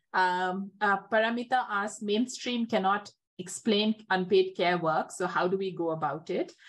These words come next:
Um, and the second question is from Leah.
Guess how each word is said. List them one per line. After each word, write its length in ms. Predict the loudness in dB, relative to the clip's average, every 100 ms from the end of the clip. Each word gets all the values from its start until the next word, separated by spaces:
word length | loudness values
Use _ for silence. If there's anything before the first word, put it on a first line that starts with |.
| -16 -2
Um, 360 | 2 2 0 -4
and 240 | -2 -2 0
the 140 | 0
second 320 | 0 -2 -2 0
question 480 | 0 0 -2 -2
is 260 | 0 -2 -2 0
from 220 | 0 0
Leah. 500 | -2 0 0 0